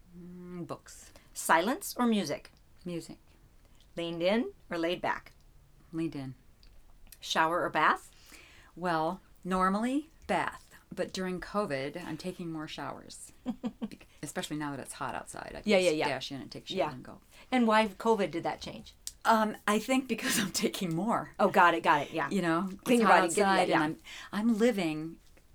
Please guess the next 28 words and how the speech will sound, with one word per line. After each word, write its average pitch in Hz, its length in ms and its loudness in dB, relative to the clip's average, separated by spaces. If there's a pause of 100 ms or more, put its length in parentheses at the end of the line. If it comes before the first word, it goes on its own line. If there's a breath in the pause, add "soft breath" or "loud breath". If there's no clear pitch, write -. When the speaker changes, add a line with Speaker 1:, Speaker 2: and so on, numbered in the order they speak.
(120)
Speaker 1:
for 185 100 -6
the 175 80 -6
most 185 220 -6
part, 180 200 -6
on 156 120 -4
my 143 140 -6
deck 175 520 -16 (160)
these 127 240 -8
days 156 400 -10
Speaker 2:
Mm-hmm. 160 140 -8
Speaker 1:
because 143 440 -8
I 151 100 -10
only 147 180 -6
have 139 240 -8
the 147 100 -8
one 156 220 -6
job 143 280 -8 (340 soft breath)
two 175 160 -8
days, 147 360 -6
and 135 160 -6
the 135 80 -6
other 156 160 -6
days 139 300 -10
I'm 143 220 -12
sitting - 260 -12
on 156 80 -8
the 160 60 -12
deck. 190 200 -14